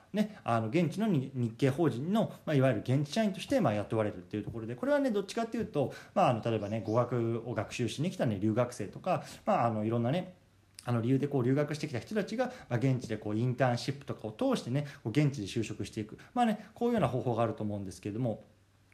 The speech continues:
まあ、僕自身はね、その企業の派遣員としてまずアメリカの方に来たっていうようなタイプの人間なので、今日はね、まあ、そういうところをね、まあ、メインに話していきたいなと思います。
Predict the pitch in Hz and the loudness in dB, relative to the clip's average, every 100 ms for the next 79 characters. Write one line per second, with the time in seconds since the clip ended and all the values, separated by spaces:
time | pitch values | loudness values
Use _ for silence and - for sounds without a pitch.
0 | - 139 135 214 277 269 131 107 107 110 | -4 -2 0 -2 0 0 0 0 -2 -2
1 | 107 233 254 202 185 135 233 262 185 110 | -2 0 4 4 2 -2 0 0 0 -2
2 | 120 110 98 104 113 131 127 143 107 - | 0 0 0 0 0 0 0 -2 -4 -4
3 | - 101 117 113 98 120 113 110 104 104 | -4 -2 0 0 0 -2 -2 -4 -6 -4
4 | 107 113 107 107 110 - - 277 196 110 | -4 -4 -4 -4 -6 -12 0 2 4 0
5 | 107 - 180 - - - 254 269 254 254 | -4 -2 0 0 -4 -2 2 4 2 0
6 | 262 233 120 117 - - 123 117 98 113 | 2 4 4 2 -2 0 2 2 0 -2
7 | 107 - 98 - 104 104 104 104 104 117 | -4 -6 -8 -4 -2 -2 -4 -4 -2 -2
8 | 113 | -4